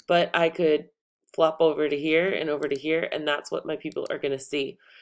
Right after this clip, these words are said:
So, um, once you actually share that screen, you don't wanna keep looking here because you'll get really confused. But let's say that you did want to try to show people, um, how to register with your company.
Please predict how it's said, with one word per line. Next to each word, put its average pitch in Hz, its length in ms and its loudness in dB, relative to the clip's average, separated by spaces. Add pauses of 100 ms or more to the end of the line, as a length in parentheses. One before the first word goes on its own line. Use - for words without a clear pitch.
(160)
So, 160 400 6
um, 151 360 0 (180)
once 208 320 4
you 233 240 -4
actually 190 340 2
share 175 280 2
that 160 180 2
screen, 180 260 -2
you 175 100 -2
don't 165 200 2
wanna 180 160 -2
keep 175 240 -8
looking 160 460 -2
here 202 380 0 (300)
because 170 240 4
you'll 170 140 0
get 175 180 0
really 165 220 2
confused. 160 840 -2 (320)
But 165 160 4
let's 190 300 4
say 190 240 6
that 170 140 -2
you 175 160 -8
did 160 280 4
want 156 260 0
to 151 120 -4
try 147 320 0
to 143 100 2
show 151 300 0
people, 143 600 0 (340)
um, 139 400 0 (360)
how 180 240 0
to 160 340 4
register 151 480 2
with 143 140 0
your 135 120 2
company. 139 600 -4